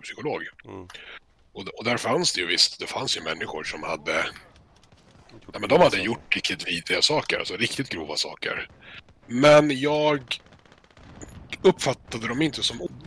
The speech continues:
Speaker 1: Så måste det nog vara om du ska jobba med att ta hand om de här människorna i en, liksom, institutionaliserad miljö. Då kan du liksom inte gå omkring och vara rädd eller, eller hata f-, människorna.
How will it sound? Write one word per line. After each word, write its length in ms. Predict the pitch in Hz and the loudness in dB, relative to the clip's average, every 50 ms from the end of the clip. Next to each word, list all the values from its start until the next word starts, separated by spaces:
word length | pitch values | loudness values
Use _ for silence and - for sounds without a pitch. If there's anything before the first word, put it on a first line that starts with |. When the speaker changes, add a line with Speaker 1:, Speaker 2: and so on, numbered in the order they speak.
| - 156 | -4 0
Speaker 1:
Så 200 | - - 170 151 | 2 4 6 8
måste 320 | 160 165 156 - - 151 | 8 8 6 6 4 4
det 60 | 139 | 6
nog 160 | 139 135 131 | 6 6 8
vara 320 | 131 160 143 131 131 151 165 | 8 10 10 10 10 10 10
om 60 | 151 | 8
du 100 | 147 131 | 6 2
ska 160 | - - 139 | 2 2 4
jobba 320 | 127 131 127 117 110 110 107 | 6 6 4 4 2 0 0
med 120 | 113 113 | 0 -2
att 80 | 110 - | -2 0
ta 80 | 135 | 0
hand 320 | 117 - 185 180 160 123 101 | 6 8 8 8 8 6 0
om 100 | 98 95 | -6 -8
de 100 | 95 95 | -4 -2
här 200 | - - 95 95 | 0 0 0 0
människorna 640 | 98 95 92 90 90 98 98 104 101 98 95 95 | -2 -2 -2 -2 -4 -6 -6 -4 -2 -2 -2 -2
i 320 | 92 95 104 98 95 92 95 | -2 -4 -4 -4 -4 -2 -2
en, 180 | 92 90 90 - | -4 -4 -6 -4
liksom, 260 | - - - 104 101 | -4 -2 -2 -2 -4
institutionaliserad 1120 | 95 113 104 - - - 104 - - - - 104 101 101 101 - - 101 98 95 95 98 90 92 | -6 -2 0 2 0 0 0 -4 -4 -4 -2 -2 -2 0 2 2 2 2 2 0 -2 -2 -2 -2
miljö. 240 | 107 113 143 143 - - - | 0 2 4 4 2 2 -2
Då 80 | 98 | -4
kan 160 | 95 - 110 107 | -4 -4 -4 -4
du 80 | 110 | -6
liksom 240 | 107 107 - - 113 | -6 -6 -6 -8 -8
inte 140 | 98 - 101 | -8 -8 -8
gå 80 | 98 | -8
omkring 320 | 104 104 - 95 92 90 90 | -6 -6 -4 -4 -4 -6 -6
och 60 | 90 | -8
vara 140 | 92 98 104 | -6 0 2
rädd 200 | 113 120 107 95 90 | 2 2 2 2 -4
eller, 200 | 95 90 92 95 - - - - - - - | -4 -2 -2 -2 -2 -4 -8 -10 -10 -10 -6
eller 160 | - 104 101 - | -2 0 0 2
hata 440 | - 131 113 - - - - 151 139 | 2 2 2 0 -2 -4 -2 -2 -2
f-, 140 | - - 120 - 127 113 104 | -2 -4 -8 -10 -14 -12 -6
människorna. 420 | 107 98 92 87 85 - 92 92 | -6 -4 -4 -4 -8 -8 -6 -4